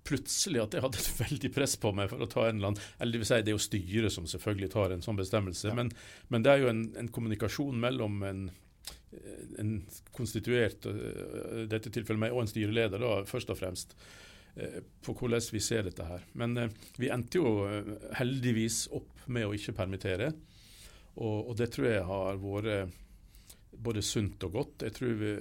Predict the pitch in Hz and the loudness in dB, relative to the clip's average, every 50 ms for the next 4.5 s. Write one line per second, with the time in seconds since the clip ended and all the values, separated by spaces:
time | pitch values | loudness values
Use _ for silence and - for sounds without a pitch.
0 | 92 104 87 76 104 110 - 117 101 104 110 120 113 98 98 95 92 92 92 95 | -2 -4 -4 -4 -6 -4 -2 -2 -2 -2 -2 -2 -2 0 0 0 0 0 0 -2
1 | 95 90 - - - - - - - - 120 104 104 - - 107 104 - - - | -4 -6 -6 -10 -18 -20 -20 -18 -6 -2 -2 -2 -2 -2 -4 -4 -4 -6 -8 -10
2 | - - - - - - - 113 110 123 131 123 - 101 98 - 123 110 104 98 | -10 -10 -10 -10 -6 -2 0 0 2 2 0 0 0 0 0 2 2 2 2 2
3 | - 104 104 101 101 104 110 110 101 95 87 - - - - - - - - - | 0 -2 0 0 2 2 2 2 2 0 -2 -4 -8 -14 -20 -20 -20 -20 -8 -2
4 | - 117 107 107 117 117 110 95 90 | 0 0 2 2 2 2 2 2 0